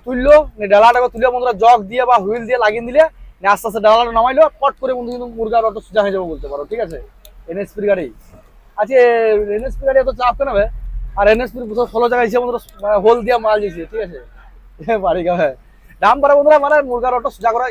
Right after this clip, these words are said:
ইজি ব্যাপার বলতে পারো, ঠিক আছে? আমার মানে আগে তো মুরগাবাদি গাড়ি চলতো, উল্টোপাতি আসেনি। এখন বর্তমানে ধরো সমস্ত গাড়ি উল্টোপাতি বলতে পারো। কিন্তু পট করে ধরো মানে হুইল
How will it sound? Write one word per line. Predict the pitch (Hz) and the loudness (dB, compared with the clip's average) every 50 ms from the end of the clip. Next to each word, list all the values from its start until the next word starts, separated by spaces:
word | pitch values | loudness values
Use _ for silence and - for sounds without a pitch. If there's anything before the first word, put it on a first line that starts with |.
| - - 208 | -6 -6 -4
ইজি | 185 247 269 247 | -2 2 4 4
ব্যাপার | 208 196 190 180 175 | 4 4 4 2 0
বলতে | 165 151 160 | -4 -4 -4
পারো, | 151 151 156 190 | -4 -4 -4 -8
ঠিক | 214 196 185 | -8 -8 -10
আছে? | 151 147 143 143 | -10 -8 -6 -6
আমার | 156 190 190 190 196 | -4 -2 -2 -2 -2
মানে | 202 202 202 196 - _ _ _ _ _ | -2 -2 -4 -6 -8 _ _ _ _ _
আগে | 143 160 190 190 | 0 0 2 2
তো | 202 196 | 2 0
মুরগাবাদি | 202 196 185 202 202 208 208 233 214 202 | 0 0 2 4 4 4 4 4 4 4
গাড়ি | 202 214 190 190 | 4 4 4 4
চলতো, | 214 214 185 285 302 247 | 2 4 4 4 2 2
উল্টোপাতি | 220 202 180 226 226 220 214 226 208 | 2 0 2 2 4 4 4 4 2
আসেনি। | 202 226 220 208 220 226 202 185 | 2 0 -2 -4 -4 -6 -8 -10
এখন | - 202 202 202 | -12 -6 -4 -2
বর্তমানে | 202 - 208 208 208 208 | -2 -2 -4 -6 -6 -6
ধরো | 208 202 - | -8 -10 -12
সমস্ত | 190 190 202 190 _ 208 202 | -12 -14 -16 -12 _ -4 -2
গাড়ি | 202 208 214 196 | -2 -2 -2 -6
উল্টোপাতি | 190 170 196 196 185 170 185 175 175 | -6 -4 -2 -2 -2 -4 -6 -12 -14
বলতে | 175 165 160 151 | -12 -6 -6 -6
পারো। | 147 156 - - _ - - - - - - | -6 -6 -12 -18 _ -20 -20 -20 -20 -16 -12
কিন্তু | 180 185 185 196 175 - | -10 -8 -8 -8 -2 0
পট | 226 226 - _ | 0 0 0 _
করে | 226 226 214 | -4 -4 -2
ধরো | 214 226 226 220 226 | -2 -2 0 0 0
মানে | 226 233 226 190 160 | -2 -2 -4 -2 -4
হুইল | 196 220 226 | -4 -2 -2